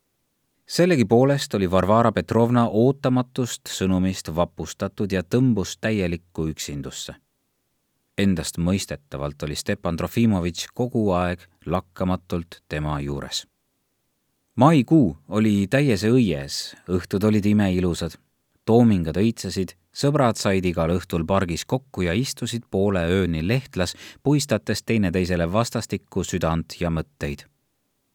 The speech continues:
Need olid luulelised hetked. Varvara Petrovna rääkis oma elusaatuses toimunud muudatuse mõjul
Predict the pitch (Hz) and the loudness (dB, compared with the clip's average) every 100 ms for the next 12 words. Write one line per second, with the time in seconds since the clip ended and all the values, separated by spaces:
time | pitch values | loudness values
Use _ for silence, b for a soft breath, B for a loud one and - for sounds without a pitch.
0 | _ _ _ _ _ _ - 90 92 90 | _ _ _ _ _ _ -4 0 2 2
1 | 82 87 95 104 82 78 78 85 73 87 | 2 2 2 4 2 2 -2 -4 -4 -6
2 | 82 80 71 - _ _ _ _ _ _ | -8 -8 -10 -14 _ _ _ _ _ _
3 | _ - 110 120 156 127 123 131 156 135 | _ 2 4 6 6 4 2 4 4 4
4 | 113 123 131 - 107 113 107 104 123 147 | 4 4 2 -2 -2 2 4 4 4 2
5 | 90 98 92 - 87 95 - 113 107 98 | 2 2 0 -2 -4 -2 -2 0 2 4
6 | 95 95 117 123 95 - 87 92 98 113 | 2 4 4 4 0 -4 -4 0 2 2
7 | 104 87 | 2 2